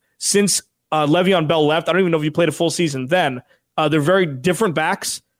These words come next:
Um, but Chase Edmonds is kind of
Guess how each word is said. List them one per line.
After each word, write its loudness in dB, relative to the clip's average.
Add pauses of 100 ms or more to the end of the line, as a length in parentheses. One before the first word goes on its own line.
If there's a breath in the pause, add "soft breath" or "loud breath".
(180)
Um, -2 (760)
but 0
Chase -2
Edmonds -2 (340)
is -2
kind 2
of -4